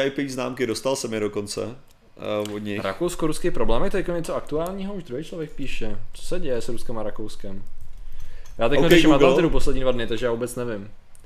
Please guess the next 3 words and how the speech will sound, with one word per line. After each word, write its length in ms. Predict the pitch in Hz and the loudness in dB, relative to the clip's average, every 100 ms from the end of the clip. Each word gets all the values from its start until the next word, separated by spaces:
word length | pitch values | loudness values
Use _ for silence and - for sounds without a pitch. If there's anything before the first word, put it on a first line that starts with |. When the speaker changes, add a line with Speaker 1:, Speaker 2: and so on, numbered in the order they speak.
| - - | -20 -18
Speaker 2:
Špionáž. 960 | - - 151 302 151 101 92 - - - - - - - - - - | -10 -4 -2 -2 -4 -6 -10 -12 -12 -14 -14 -16 -18 -18 -18 -18 -18
Ó, 720 | 120 170 220 214 156 107 85 - - | -14 -10 -10 -8 -6 -6 -6 -10 -12
šťavnaté. 800 | - 92 131 202 135 101 87 | -14 -12 -12 -10 -8 -8 -10